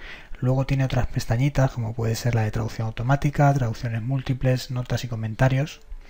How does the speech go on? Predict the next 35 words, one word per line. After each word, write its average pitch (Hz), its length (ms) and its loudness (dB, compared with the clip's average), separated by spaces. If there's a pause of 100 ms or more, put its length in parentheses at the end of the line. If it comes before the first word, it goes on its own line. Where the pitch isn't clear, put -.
(580)
pero 123 180 4
las 117 160 4
más 123 200 2
importantes 120 500 0
son 107 200 -6
las 107 140 -2
que - 80 -4
aparecen 104 380 -2
aquí. - 240 -10 (1120)
Bien, 120 280 2 (400)
en 117 160 -2
primer 117 320 2
lugar 156 480 2 (360)
vamos 135 280 4
a 139 40 6
crear 120 240 4
un 135 60 0
proyecto 123 400 0
desde 123 260 4
cero. 104 320 4 (1300)
Para 117 220 6
ello 143 360 4 (200)
vamos 123 280 2
a 131 40 4
necesitar 120 580 8
de 107 380 -4 (140)
uno 127 320 0
o 107 60 -2
varios 117 260 0
archivos 147 680 2 (360)
en 117 220 -2
uno 123 180 0
de 123 60 2
los 123 160 0
formatos 131 720 0